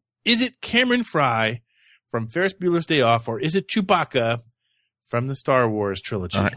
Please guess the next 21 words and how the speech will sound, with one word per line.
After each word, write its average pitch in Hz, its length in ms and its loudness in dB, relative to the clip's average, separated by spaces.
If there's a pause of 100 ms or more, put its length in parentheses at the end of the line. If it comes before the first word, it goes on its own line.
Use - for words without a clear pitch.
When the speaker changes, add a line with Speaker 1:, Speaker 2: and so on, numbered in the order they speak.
Speaker 2:
I 101 120 4
didn't 123 240 0
know 147 100 4
I 151 100 8
was 107 160 2
the 101 100 2
official 98 320 0
bean 98 240 0
counter 82 420 -2
of 78 100 -6
Stuck - 240 -6
in 87 80 -4
the 85 140 -4
eighties. 82 300 -4
I 87 80 -4
wear 104 140 -4
so 127 180 -4
many 120 140 -4
hats 110 300 -2
around 82 320 -6
here. 82 200 -10